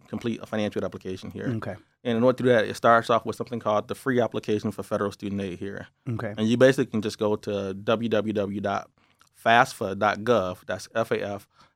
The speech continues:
Speaker 1: S A dot gov, in order to start that process here. Doesn't matter whether you're, um, very rich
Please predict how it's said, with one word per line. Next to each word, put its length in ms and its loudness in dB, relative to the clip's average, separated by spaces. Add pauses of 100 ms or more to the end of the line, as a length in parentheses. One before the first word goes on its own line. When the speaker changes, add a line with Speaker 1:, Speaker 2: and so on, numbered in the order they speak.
(120)
Speaker 1:
S 180 2
A 140 2
dot 220 2
gov, 360 0
in 80 -6
order 160 0
to 60 -6
start 260 0
that 140 -6
process 500 -8
here. 260 -12 (440)
Doesn't 200 4
matter 280 2
whether 220 0
you're, 300 -2
um, 380 -6
very 220 2
rich 400 0